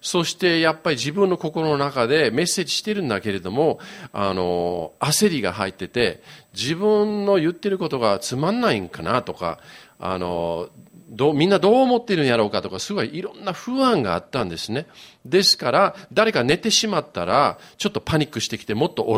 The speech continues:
面白くしないといけないとか、そういうことになってて、それでこういう失敗繰り返しやってたんだけれども、何人かが寝てしまってるわけやから、どうしようと思って、もっ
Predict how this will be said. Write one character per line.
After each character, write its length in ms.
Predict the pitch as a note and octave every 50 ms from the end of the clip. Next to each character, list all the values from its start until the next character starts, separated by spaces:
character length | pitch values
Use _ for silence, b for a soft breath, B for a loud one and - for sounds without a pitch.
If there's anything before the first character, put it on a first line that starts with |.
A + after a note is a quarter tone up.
| C3+ - C#3+ C#3
面 120 | D#3+ F3+
白 180 | F#3 G#3+ A3 F#3+
く 60 | E3+
し 140 | - - F3+
な 120 | E3+ C#3
い 80 | B2 -
と 100 | A2+ A2
い 60 | G#2+
け 100 | - A2+
な 100 | F#2+ F2+
い 60 | F2
と 100 | - G2
か、 120 | - - -
そ 220 | - - F#3+ G3+
う 40 | G#3+
い 40 | G#3
う 40 |
こ 80 | G3+ D3+
と 80 | G#2 F#2+
に 60 | F#2
な 80 | E2
っ 20 | -
て 100 | - -
て、 260 | - - A2+ F2+ - B B B B B B
そ 60 | B G#3
れ 60 | F#3+
で 80 | F#3+
こ 260 | F#3+ - - B3+ C4+ C4+
う 60 | C4+
い 20 |
う 40 | B3
失 280 | G#3+ - - A#3+ G#3+ -
敗 140 | G3 C#3+
繰 160 | - - - F#3+
り 120 | G3 F#3+
返 240 | - G3+ F#3+ F#3+ F#3
し 320 | - - - E3 D3 C3+ b b b b b
や 140 | - C3+ D3+
っ 40 | D3+
て 100 | F#3 D#3+
た 140 | - C#3+
ん 60 | B2+ A2+
だ 100 | G#2+ G2+
け 120 | A#2+ A#2
れ 80 | A2 G2
ど 80 | G#2
も、 220 | A2+ D3+ D#3 A#2+ B B B B B B B
何 380 | - C#3 D3 E3+ A3 B3+ B3+
人 100 | A#3+ G3+
か 100 | D3 C3
が 100 | A2 A2
寝 120 | A#2 D3+ F3
て 120 | G#3+ G3+
し 120 | - -
ま 120 | G#3+ G3 F#3
っ 40 | -
て 120 | - C#3+
る 80 | A2 G2+
わ 100 | G2+ F#2+
け 100 | G#2+ G2+
や 80 | F2+
か 140 | - F2+ F2+
ら、 220 | G#2 C3+ C3+ - B B B B B -
ど 280 | D3+ A3 C4 D4 C#4+
う 40 | -
し 180 | - - - G#3
よ 100 | D3+ B2
う 20 |
と 80 | - A2
思 140 | A2 A2+
っ 40 | -
て、 180 | - - G2+ - B B B
も 180 | - F3+ C4 -
っ 80 | -